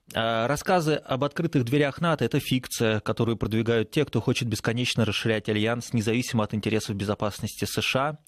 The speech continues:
Финляндия и Швеция принесут нато больше новых обязательств, чем активов. Ни одна из этих стран существенно не изменит баланс сил с Россией. Обязательства рождают новые обязательства. Государства Прибалтики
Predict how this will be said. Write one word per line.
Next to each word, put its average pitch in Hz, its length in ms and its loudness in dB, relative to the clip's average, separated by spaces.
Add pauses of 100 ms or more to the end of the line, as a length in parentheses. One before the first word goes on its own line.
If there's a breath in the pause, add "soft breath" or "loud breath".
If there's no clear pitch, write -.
(340 loud breath)
Финляндия 170 440 2
и - 20 4
Швеция 160 440 2
принесут 135 400 2
нато 127 240 0
больше 127 320 0
новых 120 240 2
обязательств, 120 520 0
чем 107 180 2
активов. 135 420 0
Ни 123 80 2
одна 117 220 0
из 110 80 0
этих 107 180 -4
стран 107 260 -4
существенно 117 500 -2
не 117 120 4
изменит 110 340 2
баланс 104 320 0
сил 104 220 -2
с - 140 -6
Россией. 170 580 2 (640 loud breath)
Обязательства 156 640 0
рождают 139 420 2
новые 113 540 4
обязательства. 101 720 -2
Государства 123 560 0
Прибалтики 117 840 -2